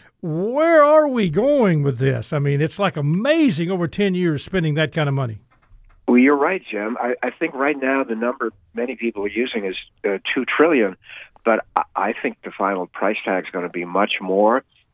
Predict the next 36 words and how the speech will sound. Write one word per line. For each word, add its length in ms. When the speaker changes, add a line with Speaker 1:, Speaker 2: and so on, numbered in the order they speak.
Speaker 2:
There 180
have 240
been 140
a, 120
a 60
lot 300
of, 100
uh, 120
bipartisan 840
independent 640
studies 340
showing 460
that 120
it 100
will 120
be 220
much 220
more. 320
And, 120
you 100
know, 120
we, 60
we 320
can't 280
keep 280
having 500
every 420
year 500
a, 280
a 40
deficit 500
of 120
two 120
trillion 480
or 100
more. 400